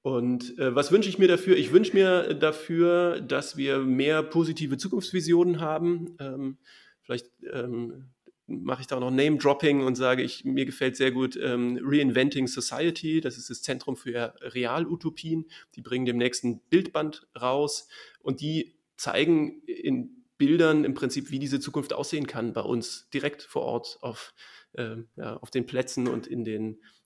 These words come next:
Quartieren, äh, in deutschen Städten.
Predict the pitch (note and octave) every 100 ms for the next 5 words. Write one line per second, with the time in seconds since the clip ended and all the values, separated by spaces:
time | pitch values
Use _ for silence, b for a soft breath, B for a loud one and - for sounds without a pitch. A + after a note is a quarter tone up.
0 | - B2+ - C3+ C3+ F3+ G3+ - _ B
1 | B B _ - A#2+ A#2 - B2+ A#2+ A2+
2 | A#2 - D3 G#3+